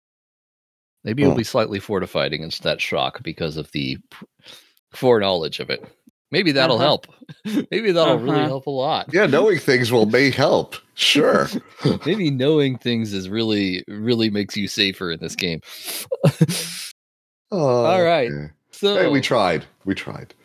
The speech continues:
Speaker 2: <laughs>
Speaker 1: that's been, that takes you up basically to the rest of the afternoon and the evening. The, the, uh, library closes down as darkness begins to descend on the city. Still have a couple hours you can kill any last minute things before it's showtime at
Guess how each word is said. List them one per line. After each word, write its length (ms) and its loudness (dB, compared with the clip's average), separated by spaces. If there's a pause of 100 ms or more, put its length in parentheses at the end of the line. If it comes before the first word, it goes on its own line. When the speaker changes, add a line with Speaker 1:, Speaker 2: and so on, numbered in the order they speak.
(200)
Speaker 2:
<laughs> 300 -8
Speaker 1:
that's 340 0
been, 240 0
that 240 2
takes 260 -2
you 120 4
up 120 2
basically 440 -2
to 100 -10
the 100 -2
rest 280 2
of 60 -14
the 160 -2
afternoon 720 -2 (140)
and 100 -4
the 60 0
evening. 500 0
The, 320 -8 (260)
the, 280 -6
uh, 240 -2
library 440 2
closes 460 -4
down 400 0 (520)
as 200 0
darkness 360 0
begins 340 -6
to 60 -10
descend 360 -2
on 120 0
the 80 -10
city. 340 -2 (600)
Still 160 2
have 80 2
a 40 -2
couple 280 2
hours 300 2
you 100 -6
can 120 -8
kill 240 2
any 240 0
last 320 2
minute 240 -2
things 380 -2
before 520 0
it's 320 -12
showtime 640 -2
at 100 -8